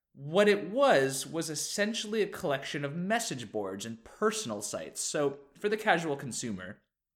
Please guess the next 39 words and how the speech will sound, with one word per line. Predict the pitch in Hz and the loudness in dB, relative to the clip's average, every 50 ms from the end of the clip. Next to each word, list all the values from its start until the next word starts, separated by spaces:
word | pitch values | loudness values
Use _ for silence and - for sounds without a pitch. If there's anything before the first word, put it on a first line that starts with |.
| _ _ _ _ _ _ _ _ | _ _ _ _ _ _ _ _
you | 127 131 | -8 -4
might | 127 127 131 131 123 98 | 0 2 2 2 0 -2
maintain | 113 117 123 151 175 180 175 - 190 180 175 | -4 -2 -2 0 -2 -2 -2 -2 0 0 2
a | 156 135 | 2 0
web | 120 110 127 139 147 147 | 2 2 2 0 0 -2
page | - 147 131 110 110 113 107 117 | -6 -4 -4 -2 -2 -2 -2 -2
on | 110 104 | -2 -2
your | 104 107 110 110 | -2 -2 -2 0
own, | 113 113 101 92 95 110 131 139 _ _ _ _ _ | 0 0 0 0 -2 -6 -8 -10 _ _ _ _ _
perhaps | - 131 131 143 135 127 - - | -12 -4 2 2 2 2 2 -4
hosted | - - 143 135 135 135 - 143 131 120 | -4 -2 0 0 0 0 -2 0 0 0
on | 113 113 113 | 0 -2 -2
something | 110 135 120 107 123 117 | -4 -6 -6 -6 -8 -6
like | 107 101 101 - | -6 -6 -6 -6
GeoCities | - - 120 117 113 113 110 110 - - 104 104 110 123 131 - | -6 -4 -2 0 0 0 0 -2 -2 -2 -2 -2 -2 -2 -2 -2
or | 110 95 98 - - - | -4 -4 -6 -8 -16 -20
some | _ - - 156 139 | _ -4 -4 0 0
other | 135 127 127 120 | 0 0 0 -2
defunct, | - - 123 113 - - - 123 120 120 110 - - - | 0 -4 -6 -8 -8 -4 -4 -2 -2 -2 -6 -10 -12 -10
uh, | 135 - 104 101 101 98 | -8 -4 -4 -2 -4 -2
hosting | 131 131 123 - - 120 113 | -4 -4 -6 -4 -8 -8 -8
site. | - - 113 123 160 180 - _ _ _ _ _ _ _ _ _ _ _ _ _ | -4 -2 0 0 0 -2 -4 _ _ _ _ _ _ _ _ _ _ _ _ _
Uh, | - 135 135 135 131 131 131 131 - - - | 0 2 4 6 6 6 4 4 0 -2 -4
and | 156 151 147 143 | -4 -2 -2 0
then | 170 220 247 247 247 233 - | 0 0 2 0 -2 -2 -2
if | 160 165 - 170 | -4 -4 -4 -4
you | 165 | -4
wanted | 185 214 240 240 | -2 -4 -2 -4
to | - | -6
chat | 139 - - - - 202 214 - - | -6 -4 -4 -4 0 2 2 4 2
with | 147 139 131 | 0 -4 -4
other | 120 107 110 101 | -6 -6 -6 -6
people, | - 120 104 - 110 110 110 | -6 -8 -8 -4 -4 -6 -4
there | 101 120 147 | -2 -2 0
really | 190 233 240 233 | 0 0 0 4
was | 214 202 180 165 | 4 4 4 2
no | 151 127 | 0 -2
social | - - 151 131 131 - 117 | 0 0 0 0 0 -2 -6
media. | 98 113 143 185 151 104 95 87 90 110 | -6 -6 -6 -4 -2 -2 -2 -4 -6 -8